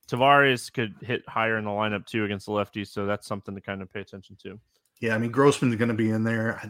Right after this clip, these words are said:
Speaker 2: Never a guy I love to play, but, um,
Speaker 1: Good hit
Speaker 2: he'll,
Speaker 1: leadoff.
Speaker 2: he'll be in there
Speaker 1: Better,
Speaker 2: probably.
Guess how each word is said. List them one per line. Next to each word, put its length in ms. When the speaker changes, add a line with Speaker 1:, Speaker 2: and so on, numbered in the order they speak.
Speaker 2:
Never 360
a 40
guy 200
I 40
love 260
to 60
play, 360
but, 260
um, 440
Speaker 1:
Good 120
hit 100
Speaker 2:
he'll, 80
Speaker 1:
leadoff. 140
Speaker 2:
he'll 100
be 160
in 60
there 120
Speaker 1:
Better, 340
Speaker 2:
probably. 160